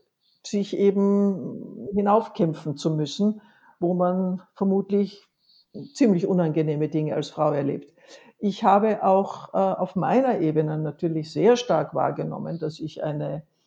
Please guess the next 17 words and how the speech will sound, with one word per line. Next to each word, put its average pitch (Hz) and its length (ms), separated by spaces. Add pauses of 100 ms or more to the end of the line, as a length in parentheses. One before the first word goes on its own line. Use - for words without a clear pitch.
(360)
äh, 151 460 (300)
dass 160 160
ich 175 140
in 156 140
einer 151 180
Minderheitenposition 147 1400
bin. 180 320 (1300)
Aber 180 680 (140)
es 175 160
hat 175 300
mich 220 580
meine 185 240
Funktion 180 1000 (340)
vor 180 580
vielen 214 460
Unsäglichkeiten 175 1500 (220)
geschützt. - 680